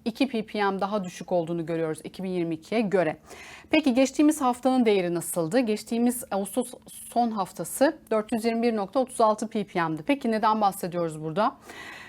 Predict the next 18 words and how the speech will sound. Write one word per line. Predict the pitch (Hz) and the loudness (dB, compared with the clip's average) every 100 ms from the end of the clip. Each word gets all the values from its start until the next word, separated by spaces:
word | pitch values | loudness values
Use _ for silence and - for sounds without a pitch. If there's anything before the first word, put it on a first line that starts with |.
| - - - | -20 -20 -6
Eğer | - 277 285 214 - 214 | 4 6 8 6 0 0
bu | 269 247 - | 2 2 6
değer | 233 208 170 - | 6 8 6 4
dört | 220 240 | 2 2
yüz | - | 2
otuz | 262 285 277 | 0 0 0
P | 247 | -2
P | 247 240 | 0 0
M'e | |
ulaşırsa | 240 226 226 294 277 262 233 | 0 0 0 -2 0 0 2
dünya | 208 220 | 0 0
atmosferinin | 226 220 220 220 214 196 202 311 - - | 0 -2 -4 -4 -6 -4 -4 -4 -8 -8
ortalama | - 196 190 208 196 202 285 - | -2 -2 -2 -4 -2 -2 -4 -2
bir | 233 226 | 0 0
buçuk | 220 - | -2 -4
derece | 208 190 202 | -2 0 0
ısınacağını | 202 - 202 190 185 175 180 | -4 -4 -6 -2 -2 -2 -4
biliyoruz. | 160 156 156 208 - | -4 -6 -6 -8 -14